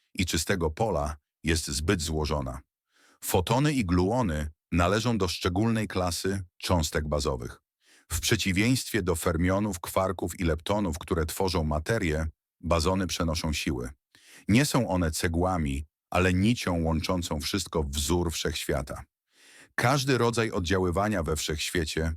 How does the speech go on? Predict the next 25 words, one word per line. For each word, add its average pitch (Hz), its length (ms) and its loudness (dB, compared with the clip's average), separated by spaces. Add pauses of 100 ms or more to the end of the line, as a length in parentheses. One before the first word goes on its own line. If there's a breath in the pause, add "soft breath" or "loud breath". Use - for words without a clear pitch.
(160)
ma 87 160 2
swojego 76 420 -2
kuriera. 80 520 -2 (840 soft breath)
Foton 123 380 2
dla 95 160 2
sił 113 320 0
elektromagnetycznych, 92 1200 -2 (260)
gluon 92 600 2
dla 76 140 0
silnych 82 400 0
jąder, 76 540 0 (340)
bazony 87 600 2
W 95 200 2
i 87 80 0
Z 90 320 0
dla 82 180 0
słabych 85 420 0
jąder, 76 480 -2 (420)
graviton, 82 840 0 (280)
przypuszczalnie 90 840 2
dla 78 140 0
grawitacji, 73 800 -2 (300)
jeśli 80 280 0
oczywiście 76 440 -2
istnieje. 67 460 -4